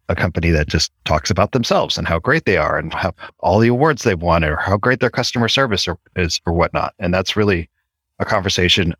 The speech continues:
about the company that the company's having about themselves. And so we're working with our customers to have the conversation that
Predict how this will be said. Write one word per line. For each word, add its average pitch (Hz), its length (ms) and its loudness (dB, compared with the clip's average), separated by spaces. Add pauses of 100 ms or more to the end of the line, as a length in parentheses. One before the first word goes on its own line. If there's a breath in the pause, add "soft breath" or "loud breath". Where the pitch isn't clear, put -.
(100)
about 90 260 0
the - 80 -4
company 82 380 -2
that 78 120 -4
the - 80 -6
company's 85 380 -2
having 82 280 0
about 76 240 0
themselves. - 520 -4 (480)
And 87 140 -2
so 80 340 -2 (560)
we're 98 160 4
working 90 320 2
with 80 140 2
our 80 100 0
customers 80 480 0
to - 80 -2
have 82 180 2
the 80 80 -4
conversation 78 760 -2 (500)
that 78 220 0